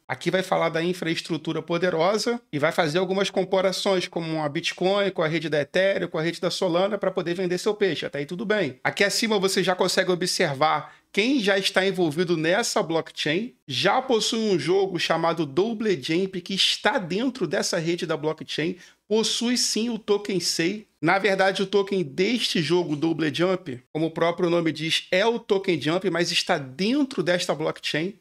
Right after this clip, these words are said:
O jogo é bem interessante e muito competitivo, inclusive o oficial tem aquela pegada de Fall Guys, Stumble Guys, aquela competitiva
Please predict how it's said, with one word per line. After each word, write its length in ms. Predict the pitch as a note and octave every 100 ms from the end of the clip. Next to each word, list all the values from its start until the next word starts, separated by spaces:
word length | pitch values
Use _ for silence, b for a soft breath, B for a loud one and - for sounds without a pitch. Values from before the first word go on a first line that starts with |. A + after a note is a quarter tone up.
| -
O 80 | D#3
jogo 240 | G#3 A#3+
é 60 | G#3
bem 200 | A3 C#4
interessante 800 | C4+ C4+ A#3 - A#3 B3 - E4+
e 80 | A#3+
muito 600 | A3 G3+ A3 C#4+ E4 D#4+
competitivo, 720 | C#4+ B3 B3+ B3+ G#3+ - G#3+
inclusive 500 | A3 F3 C3+ E3+ A3+
o 80 | A3+
oficial 840 | D4+ - C4+ B3+ - E3 E3+ A3 B B B
tem 120 | - G3
aquela 280 | G3 G#3
pegada 580 | G#3 G#3+ F3 F3 F#3+ F#3
de 140 | E3+ F3
Fall 340 | - D#3+ C3
Guys, 440 | B2 E3 F3 C#3 C3
Stumble 440 | - D#3 C#3+ C#3
Guys, 480 | C3+ E3 D3 - - b b
aquela 280 | - C4
competitiva 880 | C4 B3 B3+ A#3+ G3+ - C#4 G3+ C#3+